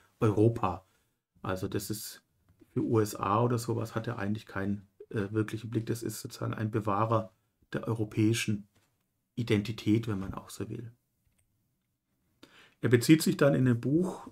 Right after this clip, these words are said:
äh, auch auf den Geschichtstheoretiker Ernst Troeltsch, der für die Weimarer Republik ganz zentral ist. Die grundlegende Denkfigur, die ist, glaube ich, jetzt auch schon klar geworden, lautet, wie kann man die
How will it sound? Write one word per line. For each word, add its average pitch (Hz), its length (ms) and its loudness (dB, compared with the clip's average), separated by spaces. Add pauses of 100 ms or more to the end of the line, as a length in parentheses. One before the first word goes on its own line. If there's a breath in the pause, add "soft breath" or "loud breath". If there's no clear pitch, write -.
(240)
äh, 127 40 -4
auch 117 420 0
auf - 180 -6
den 113 420 0
Geschichtstheoretiker 117 800 0
Ernst - 300 -4
Troeltsch, 139 520 4
der 113 300 0 (280 loud breath)
für - 120 -2
die 107 120 2
Weimarer 104 320 2
Republik 107 400 -2
ganz 113 440 -2
zentral 104 520 0
ist. - 320 -2 (520 loud breath)
Die 117 200 -2
grundlegende 139 800 4
Denkfigur, 151 600 2
die 147 80 2
ist, 117 140 -4
glaube 123 220 2
ich, 117 60 -2
jetzt 127 220 -2
auch 117 100 -4
schon 107 160 -4
klar 104 300 0
geworden, 135 420 2
lautet, 117 560 4 (540 soft breath)
wie 120 100 0
kann 131 200 4
man 131 140 4
die 120 340 4